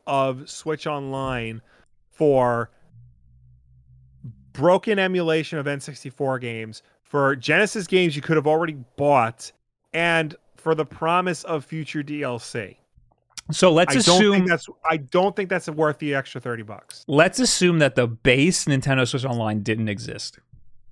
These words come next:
Speaker 1: Mm-hmm.
Speaker 2: Where would this go? 'Cause then it only saves
Speaker 1: Probably
Speaker 2: you ten dollars.
Speaker 1: Yeah, probably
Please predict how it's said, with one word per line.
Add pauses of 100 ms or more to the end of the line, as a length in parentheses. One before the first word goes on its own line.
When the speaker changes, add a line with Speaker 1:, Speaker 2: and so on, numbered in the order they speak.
(160)
Speaker 1:
Mm-hmm. (500)
Speaker 2:
Where
would
this
go? (2750)
'Cause
then
it
only
saves
Speaker 1:
Probably
Speaker 2:
you
ten
dollars. (600)
Speaker 1:
Yeah,
probably